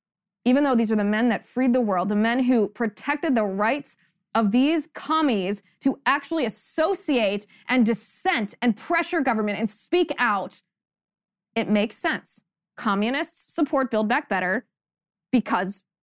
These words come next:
it's communist. As I said, perfect, perfect sense. So this, this is the Democratic Party right now. This is not an aberration. These are not fringe elements of the Democratic Party. This is the heart of the Democratic Party. And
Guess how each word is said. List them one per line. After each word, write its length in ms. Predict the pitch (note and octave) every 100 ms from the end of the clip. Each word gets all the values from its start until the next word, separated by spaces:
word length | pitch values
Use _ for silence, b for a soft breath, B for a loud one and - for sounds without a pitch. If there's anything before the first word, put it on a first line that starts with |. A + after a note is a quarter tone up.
| -
it's 120 | A#3+
communist. 600 | - G#4 A3+ - - - _ _ _ _ _ _ _ _ -
As 160 | A#3
I 100 | C#4+
said, 240 | D4 E4 - _ _ _ -
perfect, 460 | - G4+ G#4 - - _ -
perfect 400 | F4 - F4 - _
sense. 400 | - C4+ - - _ _
So 280 | - D4 - -
this, 260 | A#3 G#4 -
this 220 | C#4 A4
is 100 | G#4+
the 80 | D#4
Democratic 460 | C4 A3 G#3+ F#3+ -
Party 240 | F#3 E3
right 180 | F3+ -
now. 280 | F3+ F3 -
This 140 | B3+
is 100 | D#4+
not 220 | D4+ D#4+ G4+
an 80 |
aberration. 640 | B3+ A#3+ A#3 G#3 G#3 A3 G#3
These 160 | G#3+
are 60 | A#3
not 180 | B3+ -
fringe 360 | - B3+ C4+
elements 360 | B3 A3 A3 G#3
of 80 | G3+
the 60 |
Democratic 340 | G#3 F#3+ G3+ G3
Party. 160 | A#3
This 180 | G#3 F4
is 100 | F#4+
the 100 | C4
heart 280 | - D#4+ E4 -
of 100 | A#3+
the 60 |
Democratic 420 | A3+ G#3 G3+ F#3+ -
Party. 320 | G3 G3 G3+ B B B
And 300 | C4 C#4+